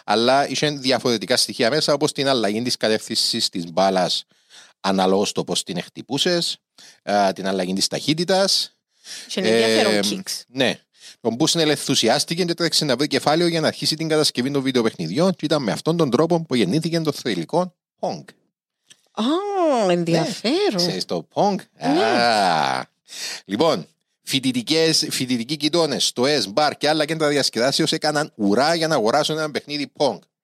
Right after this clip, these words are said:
Speaker 1: Στο ζενήθ της δημοτικότητας τους, η Atari είχε σε ταυτόχρονη χρήση περίπου οχτώ χιλιάδες συσκευές Pong, οι οποίες έβγαζαν περίπου σαράντα δολάρια την ημέρα,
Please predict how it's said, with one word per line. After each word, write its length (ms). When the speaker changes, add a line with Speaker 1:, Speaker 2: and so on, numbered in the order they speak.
Speaker 1:
Στο 220
ζενήθ 520
της 160
δημοτικότητας 680
τους, 120
η 160
Atari 220
είχε 200
σε 200
ταυτόχρονη 640
χρήση 400
περίπου 320
οχτώ 360
χιλιάδες 420
συσκευές 480
Pong, 180
οι 120
οποίες 560
έβγαζαν 640
περίπου 360
σαράντα 480
δολάρια 480
την 140
ημέρα, 360